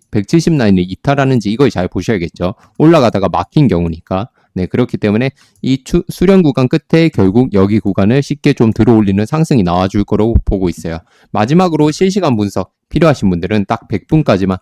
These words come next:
지금 오십육 분 입장 요청 오셨는데 딱 백 분까지만 받으려고 해요. 실시간 분석부터 지표 시그널 그리고 페이백까지 이 방에서 제가 해드리고 있으니까 구독자분들은 영상 댓글란에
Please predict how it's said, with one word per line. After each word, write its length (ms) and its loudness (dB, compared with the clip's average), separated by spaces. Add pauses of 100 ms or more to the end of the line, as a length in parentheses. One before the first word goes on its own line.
(220)
지금 340 -2
오십육 540 2
분 180 2
입장 360 0
요청 260 0
오셨는데 500 -2 (300)
딱 300 -8
백 220 -10
분까지만 500 2
받으려고 500 -4
해요. 180 -8 (240)
실시간 440 2
분석부터 640 -2 (340)
지표 420 -4
시그널 400 -2 (140)
그리고 260 -4
페이백까지 640 -2
이 80 -6
방에서 340 -2
제가 220 -8
해드리고 460 -2
있으니까 420 -4 (220)
구독자분들은 720 2
영상 400 -4
댓글란에 560 -6